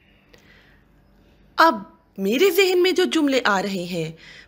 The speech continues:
मैं आपको दिखाती हूँ और हम उन जुमलों को मिलकर पढ़ेंगे। अहमद और आयशा बैठे हुए हैं,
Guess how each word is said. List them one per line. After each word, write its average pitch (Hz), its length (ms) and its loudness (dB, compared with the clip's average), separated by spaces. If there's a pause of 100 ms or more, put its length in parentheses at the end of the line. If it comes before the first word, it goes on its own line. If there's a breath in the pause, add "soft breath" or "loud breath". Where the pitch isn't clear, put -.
मैं 302 240 -2
आपको 202 460 -2 (180)
दिखाती 175 520 -4
हूँ 160 360 -6 (360)
और 247 220 4 (200)
हम 330 200 -2
उन 208 240 -2
जुमलों 170 380 -8
को 277 260 -4 (440 loud breath)
मिलकर 180 500 -2 (280)
पढ़ेंगे। 254 640 0 (2000 soft breath)
अहमद 190 540 -2 (520)
और 262 320 2 (160)
आयशा 175 540 -2 (880 soft breath)
बैठे 180 420 -2
हुए 208 340 0
हैं, 233 420 -2